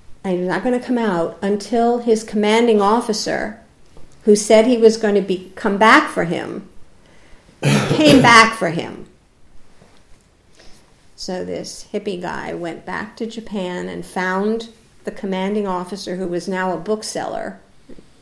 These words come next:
aged bookseller, took him to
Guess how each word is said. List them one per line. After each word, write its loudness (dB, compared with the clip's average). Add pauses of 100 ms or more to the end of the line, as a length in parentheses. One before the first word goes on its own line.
(340)
aged -8 (320)
bookseller, -12 (1200)
took 2
him 4
to 2